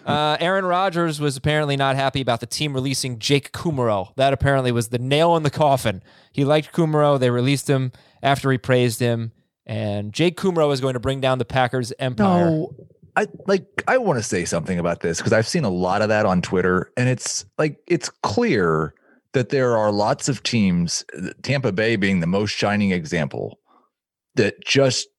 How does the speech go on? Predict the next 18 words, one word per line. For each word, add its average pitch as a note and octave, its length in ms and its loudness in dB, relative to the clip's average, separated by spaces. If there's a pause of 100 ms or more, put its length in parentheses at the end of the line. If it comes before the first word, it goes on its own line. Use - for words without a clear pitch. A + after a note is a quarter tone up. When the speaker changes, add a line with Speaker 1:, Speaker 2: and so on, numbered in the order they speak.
(240)
Speaker 2:
really E3+ 440 0
involve A2 600 0
their A2+ 300 2
franchise A2 580 0
quarterbacks F#2 680 0
in G#2 260 0
decision E2+ 480 -4
making. - 420 -8
It C#3 100 2
doesn't, F#3 300 0
it's - 260 -4
not G3 200 2
Jake B2+ 280 0
Kumerow. C#2 580 -2 (500)
It's C#3+ 200 -2
that D3 200 -2
they G3+ 160 0
never D#3 640 0